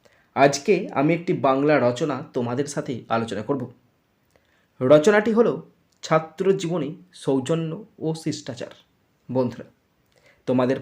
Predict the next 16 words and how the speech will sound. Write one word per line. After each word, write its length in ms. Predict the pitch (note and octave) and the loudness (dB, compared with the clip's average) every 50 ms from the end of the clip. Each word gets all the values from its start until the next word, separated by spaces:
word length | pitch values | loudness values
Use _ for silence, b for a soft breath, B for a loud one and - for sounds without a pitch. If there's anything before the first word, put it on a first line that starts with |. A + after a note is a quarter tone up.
| - | -2
প্রত্যেককে 640 | D3 C#3+ C#3+ - - - G3+ G3 G3+ - - G3+ G3+ G3+ - | -2 -2 -2 -2 0 0 0 0 0 -2 -2 -2 -2 -2 -2
শেষ 120 | E3+ E3 E3 - | -6 -6 -2 0
পর্যন্ত 300 | E3 D#3+ D#3 E3+ E3 D#3+ E3+ D3+ A#2+ C3 | 0 0 2 0 0 0 -2 0 0 0
দেখার 260 | B2 - - D#3 D#3 - | 0 0 0 -2 0 0
জন্য 160 | D#3+ D3+ D3+ D3+ - - | -2 -2 -2 -4 -6 -6
অনুরোধ 280 | C3 C3+ C3+ D3+ D#3+ D#3+ - - | -6 -2 0 0 -2 -2 -2 -4
করছি। 240 | D3+ D3 - - - D#3 - _ _ _ _ _ b b b b b b b - | -4 -4 -4 -8 -16 -18 -20 _ _ _ _ _ b b b b b b b -2
তোমরা 220 | C#3 C#3 C#3+ C#3+ B2+ - | 0 0 2 0 0 -2
শেষ 120 | C#3+ - - - | -4 -6 -4 -2
পর্যন্ত 300 | C#3+ C3+ C#3 C#3 C3 C3 B2+ A#2+ - | -2 -2 -2 -2 -4 -6 -6 -8 -8
শুনে 200 | - B2+ B2+ C#3 D3 | -6 -4 -2 0 0
নেবে 160 | D3+ D3+ D3+ B2+ - - _ _ - B2+ | 0 0 0 -4 -6 -12 _ _ -8 -6
এবং 160 | B2+ C3+ B2+ A2 A2 C3 C3+ C3+ A#2+ B2+ | -4 -4 -4 -4 -6 -8 -12 -10 -10 -10
দেখে 180 | B2 B2 - A#2 | -10 -10 -12 -16
নেবে। 160 | G#2+ - - _ _ _ _ _ _ _ _ _ _ _ _ _ _ _ _ _ _ _ _ _ _ _ _ _ _ _ _ _ _ _ _ _ _ _ _ _ _ _ _ _ _ _ _ _ _ _ _ _ _ _ _ _ _ _ _ _ _ _ _ _ _ _ _ _ _ _ _ _ _ _ _ _ _ _ _ _ _ _ _ _ _ _ | -18 -18 -20 _ _ _ _ _ _ _ _ _ _ _ _ _ _ _ _ _ _ _ _ _ _ _ _ _ _ _ _ _ _ _ _ _ _ _ _ _ _ _ _ _ _ _ _ _ _ _ _ _ _ _ _ _ _ _ _ _ _ _ _ _ _ _ _ _ _ _ _ _ _ _ _ _ _ _ _ _ _ _ _ _ _ _
অসহায় 540 | A2 C#3 D3 C#3+ - A3 G3+ F3 A#3 A#3+ A#3+ | 4 4 4 8 8 8 8 10 8 8 8